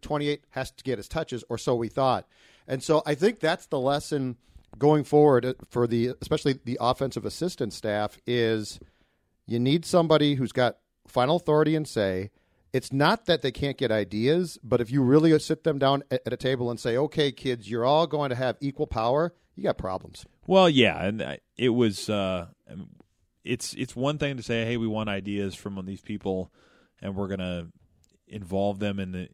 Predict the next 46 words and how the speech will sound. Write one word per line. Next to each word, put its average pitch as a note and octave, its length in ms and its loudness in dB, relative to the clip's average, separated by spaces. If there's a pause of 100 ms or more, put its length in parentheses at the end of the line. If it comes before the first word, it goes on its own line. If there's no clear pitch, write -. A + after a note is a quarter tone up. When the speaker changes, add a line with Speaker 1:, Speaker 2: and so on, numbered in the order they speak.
(120)
Speaker 2:
in G2 200 -12
the F#2+ 100 -8
overall F#2 460 -4
plan G#2 400 -10
of F#2 100 -10
things," F2+ 380 -10
but F#2+ 180 -8 (1080)
there A2 220 0
has A#2+ 300 -2
to A2+ 80 -6
be F#2+ 180 -4
a E2 80 -6
hierarchy D#2+ 640 -10
for - 180 -16
that, - 280 -14 (140)
and F2 200 -10
I, E2+ 140 -12 (120)
I F2 80 -10
think - 480 -14 (960)
when G2+ 300 -8
you F#2+ 100 -8
don't G2 240 -6
have F2+ 240 -8
that F2+ 160 -6
kind F#2 180 -10
of E2+ 60 -14
a D2+ 60 -18
structure, F#2 580 -6 (840)
there's G2+ 300 -6
opportunities G2 720 -4
for F2+ 540 -4
people F2+ 340 -6
to, E2+ 420 -8
to - 100 -16
wonder F#2 320 -8
where F2 220 -8
their E2+ 140 -8
footing E3+ 340 -4
is, E2+ 220 -8
and F2+ 100 -12
I F2+ 60 -10
think F#2+ 200 -12
that's - 220 -10
a F2+ 40 -10
lot F2 280 -8
of E2 160 -14